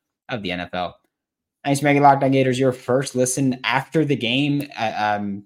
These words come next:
first game. If it's your first listen of the day, awesome. Thank you. If it's your first listen right after the game, thank you. If it's not your first listen, thank you. But, uh, thanks for making Locked On Gators your first listen. Like I said,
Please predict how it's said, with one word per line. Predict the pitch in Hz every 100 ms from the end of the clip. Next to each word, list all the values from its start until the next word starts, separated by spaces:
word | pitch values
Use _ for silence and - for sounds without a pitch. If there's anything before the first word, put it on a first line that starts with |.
| -
first | 120 120
game. | 117 117 113
If | 139 135
it's | 135
your | 135
first | 135 143
listen | 147 135 131 123 _ _ -
of | 131
the | 117
day, | 113 123 214 - _ _ _ -
awesome. | 117 113 196 247 -
Thank | 101 98
you. | 156
If | 101
it's | 90
your | 101
first | - 110 -
listen | 110 107
right | 92 104
after | 104 98
the | 92
game, | 117 147 - - _ -
thank | 117 131
you. | 277
If |
it's | 381
not | - 320
your | 330
first | 226 190
listen, | 143 - - - _ _ _ _ _ _ -
thank | 349 214 -
you. | 92 - - _ _ _ _
But, | 131 127
uh, | 123 123 123 -
thanks | 165
for | 147
making | 123
Locked | 113 98
On | 95
Gators | 90 87 -
your | 92
first | 90 90
listen. | - - 139
Like | 123 -
I |
said, | -